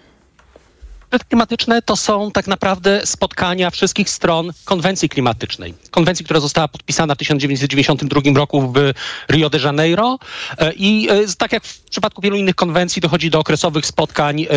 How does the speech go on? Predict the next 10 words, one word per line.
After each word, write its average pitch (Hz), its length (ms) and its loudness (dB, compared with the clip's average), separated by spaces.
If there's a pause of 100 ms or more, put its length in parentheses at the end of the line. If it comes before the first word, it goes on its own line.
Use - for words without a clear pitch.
(800)
wszystkich, - 480 -2
e, 156 240 2 (100)
państw, 160 540 -4
e, 160 40 4 (720)
na-, 175 280 -2
zazwyczaj 185 520 0
reprezentowanych 175 580 0
na 175 100 0
poziomie 175 300 0
ministrów, 170 640 0